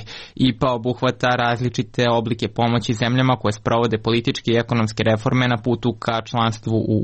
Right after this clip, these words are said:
Uniji, kao što su investicije, ugovori za nabavku ili subvencije, stručnjake država članica za razvoj administrativne saradnje,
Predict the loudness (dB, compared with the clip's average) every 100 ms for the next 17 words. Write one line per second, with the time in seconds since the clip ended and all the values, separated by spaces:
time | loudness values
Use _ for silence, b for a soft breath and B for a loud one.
0 | 2 4 2 0 -2 B B _ 0 0
1 | 0 -4 -2 -2 -2 -2 -4 0 2 2
2 | 2 2 2 2 0 0 0 0 -2 0
3 | 2 4 0 -2 -2 0 0 0 0 -2
4 | -2 -2 0 0 0 -2 -2 -2 0 0
5 | 0 0 0 0 -2 -2 0 0 0 0
6 | 2 0 0 -4 -6 -6 -4 -2 0 2
7 | 2